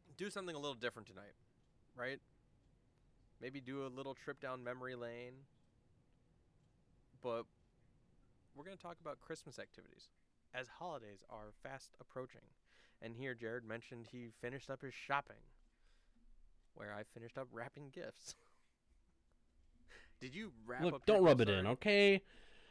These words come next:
Speaker 1: Did you wrap
Speaker 2: I
Speaker 1: your gifts already?
Speaker 2: <laughs> No, hell no! I just finished buying them tonight. I, <laughs>
Speaker 1: That's
Speaker 2: I
Speaker 1: your
Speaker 2: didn't
Speaker 1: problem.
Speaker 2: have time to wrap 'em.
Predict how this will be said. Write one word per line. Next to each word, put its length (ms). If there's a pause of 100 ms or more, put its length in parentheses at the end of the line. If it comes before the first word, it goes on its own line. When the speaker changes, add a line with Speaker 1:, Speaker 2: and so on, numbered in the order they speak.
(160)
Speaker 1:
Did 120
you 80
wrap 220
Speaker 2:
I 60
Speaker 1:
your 100
gifts 240
already? 300
Speaker 2:
<laughs> 60 (580)
No, 400 (120)
hell 260
no! 260
I 100
just 240
finished 300
buying 260
them 140
tonight. 480
I, 160 (1400)
<laughs> 280
Speaker 1:
That's 220
Speaker 2:
I 40
Speaker 1:
your 100
Speaker 2:
didn't 100
Speaker 1:
problem. 80
Speaker 2:
have 280
time 240
to 80
wrap 380
'em. 240